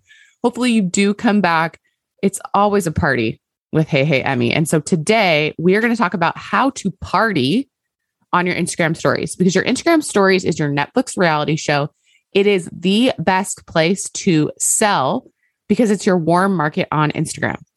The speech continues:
and it's easier to sell to your warm market, right? And so to do that in the best way possible, to maximize your time, to maximize your efforts,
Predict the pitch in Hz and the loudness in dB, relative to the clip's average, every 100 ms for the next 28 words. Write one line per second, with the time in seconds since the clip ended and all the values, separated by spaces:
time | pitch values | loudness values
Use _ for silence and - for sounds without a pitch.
0 | _ - - - 180 165 156 - 160 - | _ -20 -14 -2 2 2 0 -2 -2 0
1 | 165 151 165 175 311 403 - 170 143 131 | 2 2 2 0 0 0 0 0 0 0
2 | 131 131 - - 139 147 240 - _ _ | -2 -4 -6 -4 -2 -2 -4 -10 _ _
3 | - 185 175 190 170 165 160 - _ _ | -2 -2 2 2 2 2 -2 -4 _ _
4 | _ _ _ _ _ _ _ _ _ _ | _ _ _ _ _ _ _ _ _ _
5 | _ _ - 165 214 220 - 175 160 139 | _ _ -8 0 2 2 0 -2 -2 -4
6 | - 165 202 - - 170 170 165 - - | -2 0 0 -6 -10 -2 2 2 0 -2
7 | 156 - 143 139 143 139 165 - 220 240 | -2 -2 -2 0 0 -2 -4 -2 0 2
8 | 240 226 175 151 156 156 _ _ _ _ | 0 0 -2 0 -2 -6 _ _ _ _
9 | - 156 143 - - 220 233 226 - 151 | -2 0 0 -4 -2 0 2 0 0 -4
10 | - 147 - - | 0 0 -2 -10